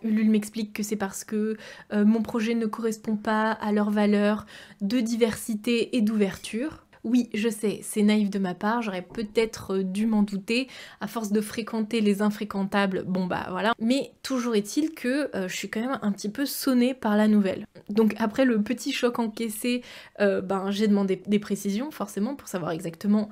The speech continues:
euh, pourquoi on avait été annulé. Et là, on me répond noir sur blanc que, en fait, c'est politique. Voilà, c'est... Pour des raisons légales, je ne peux pas vous mettre les screenshots,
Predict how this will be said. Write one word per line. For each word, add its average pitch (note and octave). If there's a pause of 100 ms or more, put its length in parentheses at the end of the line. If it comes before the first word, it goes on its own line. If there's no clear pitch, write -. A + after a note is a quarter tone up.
(280)
euh, F3+
pourquoi A3+
on G3
avait F#3+
été G3
annulé. G3+ (600)
Et C4
là, D4
on A3+
me A3+
répond G#3+
noir D4
sur A3+
blanc G#3
que, G#3+
en F#3+
fait, B3+
c'est -
politique. G#3
Voilà, F#3 (140)
c'est... - (260)
Pour D4
des C4+
raisons B3+
légales, A#3
je G#3
ne G#3+
peux G#3+
pas C#4+
vous A#3
mettre A3
les A3
screenshots, G#3+